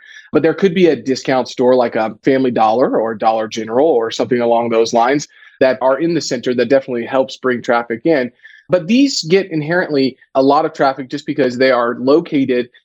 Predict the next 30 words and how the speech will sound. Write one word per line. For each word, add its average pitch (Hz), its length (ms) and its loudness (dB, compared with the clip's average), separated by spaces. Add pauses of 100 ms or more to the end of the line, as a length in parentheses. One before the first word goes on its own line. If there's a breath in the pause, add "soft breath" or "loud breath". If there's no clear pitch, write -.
(140)
next 147 400 -4
to 127 220 0
where 123 280 2
people 135 280 2
live. 156 280 2
And 120 100 -10
so 131 140 0
when 131 100 0
they're 123 160 0
driving 127 480 0
home 147 300 -2
from 156 180 2
work 151 300 0
or 117 120 2
on 123 120 -2
the 120 80 -4
way 190 160 2
to 160 80 0
work, 120 320 -6
they 123 100 -6
can 120 140 -12
stop 117 360 0
in 139 200 0
and 120 160 -2 (260 loud breath)
grab 127 240 0
something 131 320 -4
pretty 131 180 0
quickly 180 400 2
and 123 140 -6
then 120 160 -4